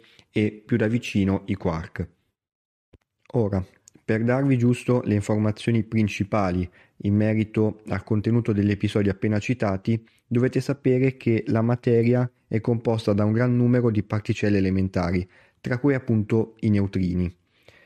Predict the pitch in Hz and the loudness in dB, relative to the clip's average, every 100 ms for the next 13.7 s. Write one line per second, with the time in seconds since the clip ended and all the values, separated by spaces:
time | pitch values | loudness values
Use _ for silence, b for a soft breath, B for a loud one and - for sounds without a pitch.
0 | b b - 143 151 143 143 147 143 139 | b b -4 -2 -2 -2 -2 -2 0 0
1 | 135 110 117 113 120 113 123 123 120 120 | 0 -2 -2 0 0 0 0 2 2 2
2 | 120 120 - 107 110 117 110 110 107 101 | 2 0 0 0 2 2 2 2 0 0
3 | 98 95 87 90 90 - b - 117 135 | 0 0 0 -2 -4 -8 b -2 2 2
4 | 127 131 117 120 123 - 98 - 95 92 | 2 2 2 0 -2 -2 -2 -2 -2 0
5 | 85 80 87 87 _ _ _ _ _ _ | 0 -2 -4 -6 _ _ _ _ _ _
6 | - - - _ _ 120 110 113 107 120 | -20 -20 -20 _ _ 0 2 2 2 0
7 | 107 98 - 104 101 101 98 - 101 98 | 2 0 -2 0 2 0 -2 -4 -4 -2
8 | 104 - 107 117 110 104 104 107 104 - | -4 -6 -2 0 2 2 2 2 0 2
9 | 113 101 - 92 92 95 92 - _ 101 | 2 2 0 0 2 0 0 -4 _ -4
10 | 101 104 101 110 101 - 98 98 92 95 | -2 -2 -2 -4 -4 -4 -2 -2 0 0
11 | 92 110 98 92 87 - 98 92 90 87 | -2 0 0 0 -4 -2 -2 0 -2 -4
12 | B B B 98 95 95 95 98 95 92 | B B B -2 0 -2 0 0 0 -2
13 | 107 101 95 - 90 82 | -2 -2 -2 -4 -4 -4